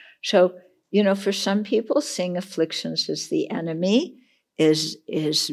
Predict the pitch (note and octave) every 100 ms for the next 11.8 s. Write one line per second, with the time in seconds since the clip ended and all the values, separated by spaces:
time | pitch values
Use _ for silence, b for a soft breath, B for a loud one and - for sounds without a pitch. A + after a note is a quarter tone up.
0 | F3+ F3 E3 D#3+ E3+ E3+ D#3+ G3 F#3 G3
1 | D#3 D3+ D3 E3+ D3+ B3+ - F3+ F#3 F3
2 | - G#3+ A#3 F3 E3+ D3+ F3 C#3+ F#3+ -
3 | - _ _ - F3+ E3 D#3+ D#3+ D#3 -
4 | D#3+ D#3 E3 F3+ B3+ - B B B B
5 | - B3 B3+ C4+ B3+ C4+ C#4 C4 D4+ D#4+
6 | D#4 - C#3+ E3 E3+ F#3 F#3+ F3 F3 F#3
7 | E3+ E3+ - D#3+ F3+ F#3 G#3+ G3+ F#3 -
8 | - D#3+ G#3 A3+ B3 B3 A#3+ A#3+ B3 C#4
9 | E4 B B B _ F#3+ F3+ - G#3 F3+
10 | - - - D#3 F#3 F3+ G#3 - G3 G3
11 | F#3+ F3 F3 F3 - - F#3 E3+